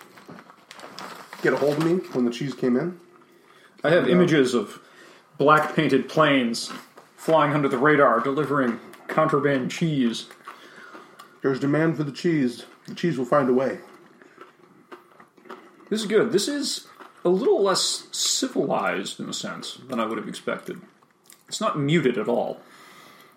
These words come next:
Speaker 1: It's artisanal. It's allowed to be like that.
Speaker 2: I see. So you're saying that the rawness of the emotions of the bohemian life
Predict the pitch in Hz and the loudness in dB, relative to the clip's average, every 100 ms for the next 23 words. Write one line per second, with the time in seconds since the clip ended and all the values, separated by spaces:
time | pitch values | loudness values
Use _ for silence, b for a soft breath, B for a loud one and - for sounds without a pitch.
0 | _ - 127 190 123 117 - - - _ | _ -6 0 2 2 -2 -6 -20 -20 _
1 | - - 113 127 101 101 95 - 101 - | -16 -6 -2 -2 -2 -6 -6 -10 -12 -14
2 | B B B B B B _ _ _ 139 | B B B B B B _ _ _ -4
3 | 139 175 131 - - - 151 139 175 160 | 2 2 0 -4 -12 -2 -2 0 0 2
4 | 139 139 135 120 B B B 123 151 180 | 0 0 -2 -2 B B B 0 4 4
5 | 170 143 120 - - 147 123 135 139 151 | 4 2 0 -6 -4 -4 0 2 2 2
6 | 139 135 120 123 131 131 127 156 151 127 | 0 -2 -2 0 2 2 0 0 0 0
7 | 123 139 127 - - | 0 0 0 -4 -14